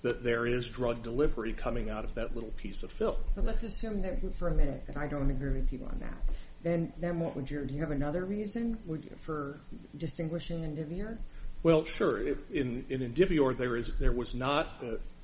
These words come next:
Speaker 1: except for the potential of one hundred weight percent, uh,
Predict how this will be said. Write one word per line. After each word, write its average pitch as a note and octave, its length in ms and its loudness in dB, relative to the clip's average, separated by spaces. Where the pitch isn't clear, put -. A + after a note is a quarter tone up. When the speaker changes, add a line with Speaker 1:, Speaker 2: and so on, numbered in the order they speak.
Speaker 1:
except C3+ 380 0
for A#2+ 360 -2
the A2 100 -4
potential B2+ 680 0
of G#2 160 -6
one A#2+ 180 -2
hundred B2+ 280 -6
weight A2+ 240 -4
percent, - 480 -12
uh, A#2 180 2